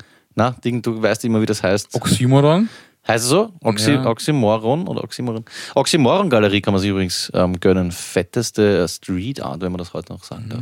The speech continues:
Speaker 2: Mm.
Speaker 1: Mit denen arbeiten wir zusammen übrigens. Euer Stammtisch R L R im,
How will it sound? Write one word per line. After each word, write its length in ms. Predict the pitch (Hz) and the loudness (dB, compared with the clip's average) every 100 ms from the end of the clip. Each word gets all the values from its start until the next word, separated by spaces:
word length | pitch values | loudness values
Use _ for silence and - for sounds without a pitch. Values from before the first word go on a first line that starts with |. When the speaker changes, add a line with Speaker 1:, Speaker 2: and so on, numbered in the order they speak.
| 147 | -8
Speaker 2:
Mm. 280 | 160 143 | -6 -6
Speaker 1:
Mit 120 | 113 101 | -4 0
denen 140 | 104 | 0
arbeiten 380 | 87 98 139 131 | 2 0 0 0
wir 120 | 120 | 0
zusammen 480 | - 107 92 120 165 | 0 -4 -4 -4 -2
übrigens. 520 | 101 90 85 87 - - _ _ _ | -4 -4 -6 -10 -16 -20 _ _ _
Euer 280 | 117 117 139 | 2 2 2
Stammtisch 420 | - 113 139 123 | 0 -2 0 0
R 140 | 107 113 | 0 0
L 120 | 120 | 2
R 240 | 104 123 | 2 2
im, 340 | 117 107 107 | 0 0 0